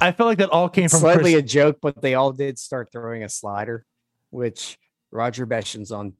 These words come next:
Speaker 2: Twitter <laughs> claimed that he has taught everybody.
Speaker 1: Yeah.
Speaker 2: I've been down that rabbit hole.
Speaker 1: Yes, I know.
Speaker 2: But they all did start throwing a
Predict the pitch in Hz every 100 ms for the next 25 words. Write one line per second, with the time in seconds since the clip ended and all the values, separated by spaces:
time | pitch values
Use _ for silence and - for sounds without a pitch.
0 | _ - 117 98 90 - _ _ _ _
1 | _ _ _ _ _ _ _ _ _ _
2 | _ _ _ _ _ _ - - _ _
3 | _ _ _ _ _ _ _ _ _ _
4 | 127 127 123 117 113 117 - - 104 101
5 | 98 98 98 98 _ _ _ - 110 95
6 | 92 _ - _ _ 131 117 113 104 113
7 | 113 113 110 107 104 107 - _ _ _
8 | 120 98 - - 113 98 117 127 123 123
9 | 127 117 - _ - - - - 120 -
10 | 123 117 110 101 - _ _ _ _ _
11 | _ _ _ _ - 117 101